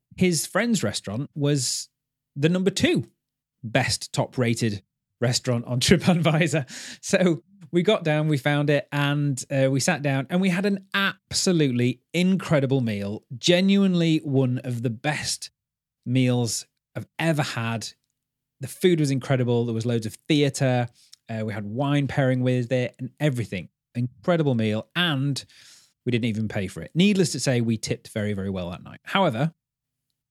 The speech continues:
when it came to leaving a review, I left a review not for the restaurant that we ate at, which in hindsight was probably a little bit mean, but I was compelled to leave the review for that first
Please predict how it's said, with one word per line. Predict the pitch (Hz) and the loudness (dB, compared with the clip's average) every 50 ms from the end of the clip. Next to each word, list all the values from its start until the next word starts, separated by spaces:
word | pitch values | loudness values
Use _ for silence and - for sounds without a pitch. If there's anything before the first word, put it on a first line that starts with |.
| _ _ _ - - | _ _ _ -8 -4
when | - 143 | -2 -2
it | 156 | 0
came | 151 165 180 170 | 2 2 0 2
to | - | 2
leaving | 170 160 147 131 135 127 | 2 2 2 2 2 2
a | 120 | 4
review, | 120 117 110 104 113 165 247 262 139 92 95 117 160 214 208 - _ _ _ _ _ _ _ _ _ _ _ _ _ _ _ _ _ _ - | 2 2 0 0 -2 0 0 2 2 0 2 0 0 0 -2 -6 _ _ _ _ _ _ _ _ _ _ _ _ _ _ _ _ _ _ -2
I | 156 180 202 | 0 2 2
left | 196 165 139 - - | 2 2 0 0 0
a | 135 127 | 0 0
review | 120 120 107 95 104 101 98 95 95 98 95 - _ _ _ _ _ _ _ _ _ _ _ _ _ _ _ _ - | 0 0 0 -2 -2 -2 -2 -2 -4 -6 -8 -12 _ _ _ _ _ _ _ _ _ _ _ _ _ _ _ _ 0
not | 123 135 180 240 247 - | 2 2 4 2 2 2
for | - 190 | 2 2
the | 147 | 4
restaurant | 127 127 120 - - 113 95 | 4 2 0 0 -4 -4 -4
that | 98 | -4
we | 110 104 | -4 -4
ate | 92 92 - - | -4 -4 -6 -6
at, | 95 98 - - _ _ _ _ _ _ _ _ _ _ _ _ _ _ _ _ _ _ _ - | -8 -8 -8 -10 _ _ _ _ _ _ _ _ _ _ _ _ _ _ _ _ _ _ _ -10
which | 123 - | -8 -6
in | 127 127 | -4 -4
hindsight | 131 202 214 - 160 131 | -4 -2 -2 -2 -4 -4
was | 104 107 | -4 -6
probably | - - 117 104 98 | -8 -8 -6 -4 -4
a | 92 | -4
little | 92 104 104 - 92 | -4 -6 -8 -8 -10
bit | 80 80 - | -12 -12 -12
mean, | 85 85 82 90 | -12 -12 -12 -6
but | 98 - 170 139 | -2 -2 0 0
I | 147 160 165 170 170 - _ _ _ _ | 2 0 0 0 0 -4 _ _ _ _
was | - 151 143 131 | 0 0 0 0
compelled | - - - 143 131 - - - 175 175 180 190 180 165 - - | 0 -2 -4 -4 -2 -2 -2 0 0 2 2 0 -2 -4 -8 -10
to | - - | -8 -4
leave | 139 131 131 131 131 131 127 131 - _ _ _ _ _ _ - | -2 0 2 2 2 2 0 -2 -6 _ _ _ _ _ _ -2
the | 135 123 | 0 2
review | 123 123 110 107 107 110 110 104 104 110 - - | 2 2 2 2 2 2 2 2 0 0 -4 -6
for | - - 117 | -4 -4 -4
that | 113 104 - - - - | -4 -4 -8 -12 -6 0
first | - 131 117 110 107 95 - - | 2 2 2 2 2 -2 -4 -6